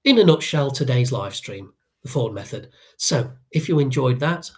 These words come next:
and you would like to listen to previous live streams, or you want notifications about what live stream topic is coming next, or you'd like to explore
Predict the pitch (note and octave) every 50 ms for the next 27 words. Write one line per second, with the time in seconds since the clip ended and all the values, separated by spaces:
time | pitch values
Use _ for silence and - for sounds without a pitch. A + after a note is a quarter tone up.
0 | - _ - G3+ G3 F#3 E3 D3+ C3 C3 B2+ C3 C3+ B2+ - B2+ A#2 A2+ - -
1 | G#2 - - - - - - - D#3+ F3 F3 E3 F#3 E3+ - - D#3+ E3 D#3+ D#3+
2 | D#3+ - - - - D#3 D3+ D3 D3+ D3+ D#3 D#3 - - _ _ _ _ _ _
3 | _ - - - _ - - - - - - - D#3 F3 F#3 F3+ F3+ F#3+ F3+ D#3+
4 | E3 E3 - - - - - D#3+ D3+ C#3+ - E3 C#3 C#3 C3+ D3 C#3 C#3 C3+ B2+
5 | - - _ _ _ - - _ _ - D3+ A2 - - - - B2+ A#2 A#2+ B2+
6 | B2+ - - - D3 C3+ C3 B2+ C3 C#3 B2+ - C#3 C3 - C#3 C3+ - - D#3+
7 | D#3+ E3 E3+ E3 D#3+ G3+ A#3 B3+ - - - - - - - _ _ _ _ _
8 | _ _ - - - - _ - E3 G3+ G3 F3+ F3+ D3+ B2 D#3 C#3+ D3 D3 C#3+
9 | - - C#3+ C3+ C3 B2+ - - - _ _ _ _ _ _ D#3 D3 C#3+ - -
10 | - - D#3 C#3+ C#3 C3+ C3+ C3+ C3 B2+ B2+ -